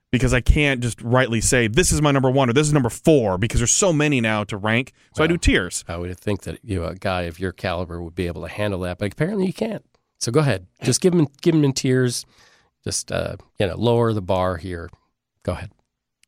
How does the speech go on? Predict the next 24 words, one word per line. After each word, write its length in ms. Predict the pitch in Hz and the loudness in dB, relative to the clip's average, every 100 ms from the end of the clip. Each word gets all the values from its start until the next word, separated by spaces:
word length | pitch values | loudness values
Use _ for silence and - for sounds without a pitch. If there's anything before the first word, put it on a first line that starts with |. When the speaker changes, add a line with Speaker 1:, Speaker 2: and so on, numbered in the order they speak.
| _ _ _ | _ _ _
Speaker 2:
<laughs> 960 | 208 233 - - - - - - 294 - - - _ - - _ - - _ 127 - _ _ _ _ _ | 4 4 0 -10 -14 -18 -16 -12 -10 -10 -12 -14 _ -12 -12 _ -16 -16 _ -14 -14 _ _ _ _ _
Speaker 1:
Jim, 240 | 110 113 117 | 2 4 4
I 80 | 110 | 2
will 80 | |
come 200 | - 123 127 | 2 0 2
across 320 | - 113 - | 2 2 0
this 200 | 110 - | -2 0
table, 400 | 104 92 82 - - 233 - - - - - _ - - - - - - - - | 0 0 -2 -8 -6 -8 -4 -6 -6 -14 -16 _ -18 -16 -8 -8 -8 -14 -8 0
and 100 | 101 | 2
I'll 140 | 104 | 2
show 160 | - 123 | 4 4
you 180 | 113 104 | 4 4
both 360 | 113 113 - | 4 2 0
my 180 | 110 101 | 0 2
superior 720 | - 113 - 123 123 123 131 | 2 2 2 4 4 4 2
and 240 | 120 107 - | 2 0 2
A 180 | 113 107 | 2 4
tier. 320 | - 95 85 - | 2 2 -4 -4
<laughs> 60 | - - - - - - - - - - - 1077 - - - - - - 110 - - - - - 143 - - 170 - - 202 208 - - 180 - | -4 -2 -4 -4 0 0 0 -4 -6 -4 -6 -6 -8 -10 -10 -12 -12 -10 -10 -8 -10 -8 -12 -12 -14 -16 -10 -10 -6 2 4 2 0 -2 -2 0
Speaker 2:
I'm 140 | 131 139 | 0 2
gonna 220 | 135 104 | 0 -2
catch 360 | - 127 - | 0 -2 0
those 220 | 123 120 117 | 0 0 0
hands. 540 | 107 95 82 85 - | -2 -2 -4 -8 -10